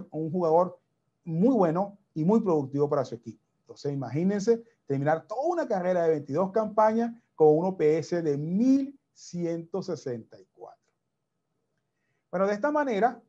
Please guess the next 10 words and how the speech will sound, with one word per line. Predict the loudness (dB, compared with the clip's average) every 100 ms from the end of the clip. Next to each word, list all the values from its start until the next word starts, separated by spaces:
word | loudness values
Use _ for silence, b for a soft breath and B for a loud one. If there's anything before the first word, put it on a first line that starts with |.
| _
eh, | -6 -6 -6
quisimos | -12 -8 -8 -6
compartir | -8 -6 -6 -6 -12
con | -8 -8
ustedes, | -6 -4 -4 -4 -8 _ _ _
eh, | -10 -8 -6 -6 -6 -6 -8
las, | -8 -4 -2 -2 -6 -6
eh, | -12 -14 -16 -16
estadísticas | -18 -10 -8 -6 -6 -6
que, | -6 -6 -8